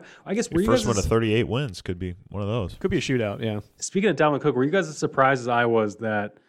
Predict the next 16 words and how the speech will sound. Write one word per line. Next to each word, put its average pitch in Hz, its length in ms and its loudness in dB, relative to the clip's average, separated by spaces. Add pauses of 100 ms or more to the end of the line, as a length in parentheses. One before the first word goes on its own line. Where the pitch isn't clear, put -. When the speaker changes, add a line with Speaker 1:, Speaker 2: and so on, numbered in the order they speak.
(340)
Speaker 1:
Dalvin 135 260 6
Cook 131 160 0
ends 123 180 2
up 117 120 2
playing 120 280 -2
seventy-seven 123 640 2
percent 113 300 -2
of 107 60 -2
that 107 180 2
game 107 240 -2
that 101 100 -8
they 113 100 -4
led 107 200 0
wire 107 320 2
to 104 80 -2
wire, 98 500 -2